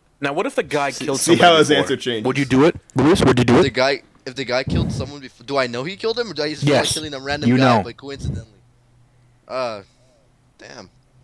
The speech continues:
Speaker 3: Uh, d-, d-, like, does he, was he let go from prison, or, like, is there no chance of someone catching him?
Speaker 1: He was let go from prison, and now he's homeless. Would you kill him?
Speaker 3: Like, who'd he, what was the chances of, like, why'd he kill?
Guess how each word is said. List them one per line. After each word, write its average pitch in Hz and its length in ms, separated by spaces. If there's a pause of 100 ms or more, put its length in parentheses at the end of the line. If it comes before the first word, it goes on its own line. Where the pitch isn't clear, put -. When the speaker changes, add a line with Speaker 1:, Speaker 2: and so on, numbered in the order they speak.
(240)
Speaker 3:
Uh, 120 80
d-, 117 160
d-, 104 100
like, 117 320
does 120 160
he, 120 60
was 110 300
he 117 60
let 110 260
go 123 120
from 117 160
prison, 127 460
or, 156 80
like, 107 320
is 110 140
there 117 100
no 120 100
chance 113 300
of 104 80
someone 107 240 (220)
catching 107 360
him? - 140 (560)
Speaker 1:
He 127 200
was 127 220
let 120 220
go 135 160
from 120 180
prison, 117 300
and 110 120
now 107 140
he's 110 140
homeless. 101 440 (140)
Would 104 80
you 104 80
kill 104 180
him? 131 120 (1120)
Speaker 3:
Like, 104 200
who'd 147 200
he, 131 180 (800)
what 139 140
was 151 140
the 123 120 (140)
chances 127 400
of, 104 120
like, - 160
why'd 131 220
he 135 100
kill? 156 360